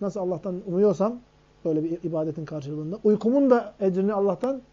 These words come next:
umuyorum. Niye? Çünkü uykuya niyet ne? Gece namazına kalkmak, vücudu güçlendirmek. Sabah namazında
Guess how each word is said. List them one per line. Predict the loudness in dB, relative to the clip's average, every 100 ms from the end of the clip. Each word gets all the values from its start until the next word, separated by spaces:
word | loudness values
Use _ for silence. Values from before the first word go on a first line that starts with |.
| _ _ _ _ -6
umuyorum. | -2 0 -2 -2
Niye? | -2 -2
Çünkü | -4 -4
uykuya | -4 -2 0 2
niyet | 2 0
ne? | -2 -4 _ _ _ _ _ _ _ _ _ _ _ -20 -20 _ -6 0
Gece | 0
namazına | 0 -4 -4
kalkmak, | -6 -6 -6
vücudu | -6 -4 -6
güçlendirmek. | -8 -6 -4 -4 -4
Sabah | -4 -4 -4
namazında | -4 -4 -2 0 0